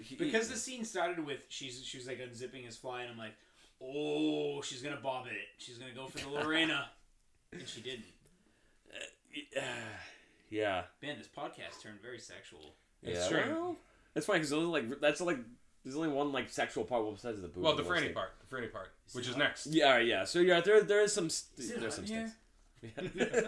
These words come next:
Speaker 1: Yeah. <laughs> So there's one little part where, uh, the first kill actually in the movie, that's actually the second kill, is Jay. The first kill, they,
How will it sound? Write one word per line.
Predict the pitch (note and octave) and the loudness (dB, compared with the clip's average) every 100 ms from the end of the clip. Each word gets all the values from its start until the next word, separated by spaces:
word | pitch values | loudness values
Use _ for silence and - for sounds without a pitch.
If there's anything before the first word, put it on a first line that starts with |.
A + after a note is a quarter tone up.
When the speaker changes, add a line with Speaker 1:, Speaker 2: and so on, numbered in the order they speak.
| A3+ | 0
Speaker 1:
Yeah. | C#4 C4+ - - - G4 A#3+ | -4 -4 -4 -4 -8 -6 -8
<laughs> | - - | -10 -12
So | - G3+ | 2 4
there's | F3 F#3 F3 | 6 6 6
one | F3 G#3 | 4 6
little | G#3+ | 6
part | G#3+ E3 E3 | 8 8 8
where, | D#3+ D3 C3+ A#2+ | 8 8 6 4
uh, | A2+ A2 F#2+ G2 | 2 4 2 -2
the | C3+ | -4
first | - F#3 F#3+ | 4 6 6
kill | - D3+ C3 | 4 4 4
actually | A#2+ C#3 | 4 0
in | A2+ | 0
the | |
movie, | A2 A#2 G2 | 4 4 4
that's | A#2 - | -2 -2
actually | C#3+ C3+ | -4 -4
the | G2 | -4
second | A#2 G#2 F#2 | -4 -4 -6
kill, | F2 C2 - _ _ - | -8 -10 -12 _ _ -12
is | F#2+ | -8
Jay. | - G2 E2+ E2 | 0 0 2 -2
The | |
first | G2+ D3+ E3 - | -2 2 2 4
kill, | C3+ A2 | 2 4
they, | A2 | 2